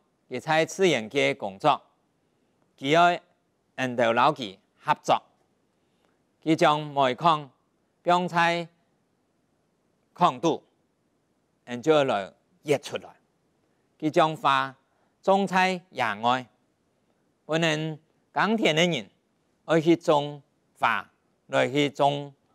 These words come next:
无的。他树下雨水，不能做得要去饮水，要去施田。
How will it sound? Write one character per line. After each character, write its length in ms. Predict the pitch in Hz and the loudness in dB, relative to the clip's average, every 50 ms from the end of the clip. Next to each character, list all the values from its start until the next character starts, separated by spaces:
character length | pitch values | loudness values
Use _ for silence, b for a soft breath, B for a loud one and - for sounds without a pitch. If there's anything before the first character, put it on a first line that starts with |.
| _ _ _ | _ _ _
无 340 | 135 143 131 117 107 107 104 | 0 0 2 2 2 0 -2
的。 100 | 95 - _ _ _ _ _ _ _ _ _ _ _ _ _ _ _ _ _ _ _ _ _ _ _ _ _ - | -4 -8 _ _ _ _ _ _ _ _ _ _ _ _ _ _ _ _ _ _ _ _ _ _ _ _ _ 2
他 140 | 170 175 | 2 2
树 220 | 165 - 240 247 240 | 4 4 4 4 4
下 380 | 190 175 147 131 127 127 127 - _ _ _ _ _ | 4 2 0 0 -2 -4 -6 -12 _ _ _ _ _
雨 240 | _ 165 175 165 135 | _ 0 0 0 0
水， 340 | 117 - 165 135 104 - _ _ _ _ _ _ _ _ _ _ _ _ | 2 2 2 2 2 -2 _ _ _ _ _ _ _ _ _ _ _ _
不 100 | - 143 | -4 -4
能 160 | 139 131 131 127 | -2 -2 -2 0
做 160 | - 165 165 | 2 2 2
得 260 | 165 165 143 120 - _ _ _ _ _ | 4 2 0 0 -4 _ _ _ _ _
要 120 | - 139 156 | -2 -2 -2
去 380 | 131 156 160 156 156 156 147 - _ _ _ _ - | 0 0 0 0 0 0 -4 -8 _ _ _ _ -4
饮 300 | 143 170 180 175 180 175 | 0 0 0 2 0 0
水， 300 | - - 165 120 92 - _ _ _ _ _ _ _ _ _ _ _ _ | 2 2 2 2 0 -4 _ _ _ _ _ _ _ _ _ _ _ _
要 140 | - 143 147 | -4 -4 -2
去 220 | 131 147 143 143 | 0 -2 -2 -2
施 240 | 135 - - 143 139 | -4 -6 -8 -8 -8
田。 200 | - 117 107 - | -8 -10 -12 -14